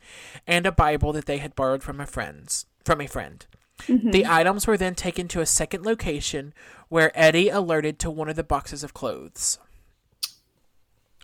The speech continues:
Speaker 2: Mm.
Speaker 1: A source close to the McCann's lawyers told reporters that if there were the smell of corpses on Kate's clothing, it's because she comes into contacts with, contact with corse-, corpses as a doctor.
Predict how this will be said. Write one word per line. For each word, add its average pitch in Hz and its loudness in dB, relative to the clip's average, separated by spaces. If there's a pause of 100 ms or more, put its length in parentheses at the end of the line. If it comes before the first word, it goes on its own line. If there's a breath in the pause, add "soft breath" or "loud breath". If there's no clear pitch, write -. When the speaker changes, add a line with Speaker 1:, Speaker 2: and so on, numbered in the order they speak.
Speaker 2:
Mm. 220 -6
Speaker 1:
A 208 4
source 269 4
close 262 4
to 247 -8
the 240 2
McCann's 220 -2
lawyers 180 0 (180)
told 220 2
reporters 208 2 (300 loud breath)
that 226 0
if 254 4
there 359 2
were 330 0
the 247 2
smell 220 0
of 214 -2
corpses 196 -2
on 185 -6
Kate's 185 -6
clothing, 190 -4 (300 soft breath)
it's - 2
because 277 4
she 247 2
comes 220 2
into 190 -6
contacts 170 -4
with, 165 -10 (240)
contact 202 -2
with 175 -12
corse-, 165 -6 (180)
corpses 196 -2
as 160 -4
a 156 -10
doctor. 147 -8